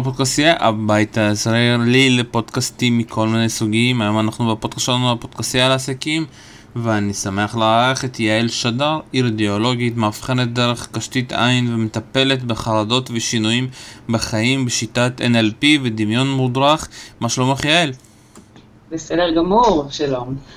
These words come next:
Speaker 1: אז ככה, את יודעת, אנחנו, תמיד אני שומע אן אל פי, דמיון מודרך, זה מושגים כאלה קצת קשים, ואני, את יודעת, אני אדם מהרחוב ולא יודע מה זה. אז, אה,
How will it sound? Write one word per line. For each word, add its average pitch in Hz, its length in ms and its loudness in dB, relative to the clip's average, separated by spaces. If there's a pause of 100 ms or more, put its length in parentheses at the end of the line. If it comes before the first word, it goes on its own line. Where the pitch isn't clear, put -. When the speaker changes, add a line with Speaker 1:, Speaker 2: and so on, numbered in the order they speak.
(640)
Speaker 1:
אז 123 280 -2
ככה, 170 240 0
את - 100 -8
יודעת, 139 180 -2
אנחנו, 156 600 4 (460)
תמיד 131 340 0
אני 175 120 0
שומע 135 440 0
אן 147 140 0
אל 120 160 0 (120)
פי, 143 480 4
דמיון 127 340 -2
מודרך, 131 580 2
זה 117 240 -6
מושגים 120 540 -4
כאלה 147 260 0
קצת 131 240 -4
קשים, 139 880 0
ואני, 151 500 2
את - 60 -6
יודעת, 143 320 -6
אני 147 440 -4
אדם 151 420 0 (320)
מהרחוב 127 720 4
ולא 120 160 2
יודע 151 220 2
מה 160 200 2
זה. 135 120 -4 (260)
אז, 113 360 -2
אה, 117 280 2